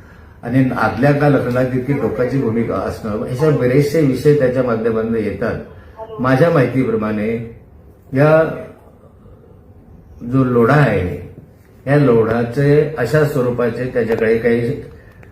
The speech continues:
अ, फोटो वगैरे आहेत, अशा संशयावरून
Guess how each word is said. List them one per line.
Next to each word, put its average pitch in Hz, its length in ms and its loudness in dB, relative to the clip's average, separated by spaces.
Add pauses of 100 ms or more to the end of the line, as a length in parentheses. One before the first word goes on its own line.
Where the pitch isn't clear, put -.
(220)
अ, 110 300 -2 (200)
फोटो 120 280 4
वगैरे 110 680 2
आहेत, 104 420 -2 (180)
अशा 123 280 -4 (340)
संशयावरून 120 840 -2